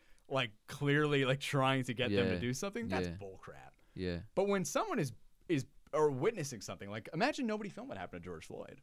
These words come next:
Speaker 2: Oh, yeah, yeah.
Speaker 1: That, that is inherently necessary for a just society for that type of thing to be
Speaker 2: Mm-hmm.
Speaker 1: documented. But they usually get arrested, the people that document cops. The cops will basically, like, they make it clear.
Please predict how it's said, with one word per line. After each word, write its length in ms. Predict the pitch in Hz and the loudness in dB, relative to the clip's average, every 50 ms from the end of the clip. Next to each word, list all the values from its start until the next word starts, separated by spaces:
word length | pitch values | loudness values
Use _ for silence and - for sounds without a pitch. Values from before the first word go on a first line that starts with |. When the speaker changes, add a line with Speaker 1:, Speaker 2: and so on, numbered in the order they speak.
| - - - | -18 -12 -8
Speaker 2:
Oh, 240 | 127 98 80 80 - 95 - - | -4 -4 -4 -4 -6 -8 -8 -4
yeah, 240 | 95 87 82 76 - 101 - _ _ - | -2 -2 -2 -2 -4 -8 -14 _ _ -12
yeah. 120 | 87 80 80 92 - - - - | -12 -10 -10 -12 -14 -8 0 2
Speaker 1:
That, 300 | 175 240 320 349 - - - _ - - | 4 4 4 2 -2 -8 -16 _ -18 -8
that 220 | 95 107 135 185 208 | 0 2 4 4 4
is 200 | 190 151 139 139 | 2 0 -2 -2
inherently 960 | 156 139 117 107 - - - 135 139 170 175 165 170 165 156 147 139 139 - _ - | -2 -2 -4 -4 -6 -4 0 0 0 0 0 -2 -2 -2 0 0 -2 -2 -4 _ -8
necessary 920 | 127 117 117 131 143 139 - 160 135 - 117 98 92 90 85 85 85 87 - - | -4 -2 0 0 0 0 0 -2 -4 -4 -4 -2 -4 -4 -6 -8 -10 -12 -10 -4
for 220 | - 117 107 101 | -2 0 0 0
a 200 | 95 101 98 98 98 | 0 -2 -4 -4 -6
just 320 | 92 92 113 113 113 - | -6 -2 -2 -2 -2 -2
society 480 | - 113 - 120 110 107 104 98 92 90 | -4 -6 -4 0 0 2 2 0 -2 -4
for 140 | - 101 95 | -6 -4 -2
that 260 | 98 104 110 - - | 0 0 -2 -2 -4
type 220 | - 117 110 101 | -6 -4 -4 -4
of 80 | 104 - | -4 -4
thing 180 | - 110 113 104 | -4 -4 -4 -4
to 140 | - 110 98 | -4 -6 -4
be 120 | 107 98 | -4 -4
Speaker 2:
Mm-hmm. 80 | 98 92 | -4 -2
Speaker 1:
documented. 680 | 87 95 92 123 - 165 165 175 214 226 - 392 381 - - - - - - - _ _ _ _ _ - _ _ _ _ _ _ _ _ _ - | 0 0 0 -2 -2 0 0 0 0 0 0 -4 -6 -6 -12 -20 -20 -20 -20 -20 _ _ _ _ _ -20 _ _ _ _ _ _ _ _ _ -2
But 100 | 156 147 - _ _ - | -2 -2 -4 _ _ 2
they 100 | 165 254 330 | 2 4 4
usually 220 | 392 339 - 220 156 | 2 0 -2 -2 -4
get 100 | 123 98 | -4 -4
arrested, 400 | 180 - - - - - - - 120 - - | -4 -6 -8 -8 -10 -12 -14 -14 -16 -20 -16
the 80 | - 98 | -8 -4
people 240 | 123 113 101 101 92 | -2 -2 -2 -2 -4
that 140 | 90 82 | -6 -4
document 420 | 101 98 101 - - 85 80 - - | -4 -4 -4 -4 -6 -10 -12 -10 -10
cops. 420 | 180 302 330 - _ - - - - | -10 -10 -10 -12 _ -20 -20 -18 -10
The 80 | 127 - | -4 0
cops 320 | 180 220 277 - - - | 2 2 2 0 -4 -6
will 80 | 196 151 | -4 -2
basically, 680 | 113 156 185 220 214 - 220 208 202 175 151 139 135 - _ - | 0 0 0 -2 -2 -6 -8 -8 -6 -6 -4 -6 -8 -10 _ -12
like, 160 | 151 139 120 101 - | -10 -10 -10 -4 0
they 120 | 160 170 185 | 0 2 4
make 240 | 202 202 190 190 | 4 2 2 2
it 60 | 156 135 | -2 -8
clear. 280 | - - 156 - - | -6 -4 -6 -6 -6